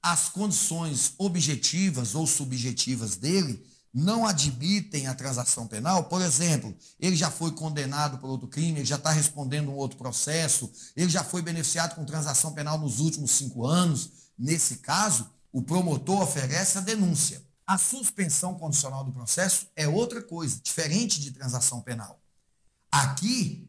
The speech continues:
só existe depois que ofereceu a denúncia. O réu já está denunciado. A suspensão no artigo oitenta e nove é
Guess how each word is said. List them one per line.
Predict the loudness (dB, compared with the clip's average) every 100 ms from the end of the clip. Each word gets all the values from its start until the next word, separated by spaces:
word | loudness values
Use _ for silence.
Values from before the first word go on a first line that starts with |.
| -16
só | -4 0 2 2 2
existe | 2 2 2 2 0 0
depois | -2 -4 0 0
que | 0
ofereceu | -2 -2 0 0
a | -2
denúncia. | -4 -2 -2 -2 -4 -14 _
O | -2 2
réu | 4 2
já | 2 2
está | 2 2 0 -2 0
denunciado. | 0 0 2 2 0 -6 -10 -20 _ _ _ _ _ _
A | -2
suspensão | 0 2 0 0 0 -2 -2
no |
artigo | -4 -6 -6
oitenta | -8 -8 -8
e | -6
nove | 0 2 2 0 -2
é | -2 -2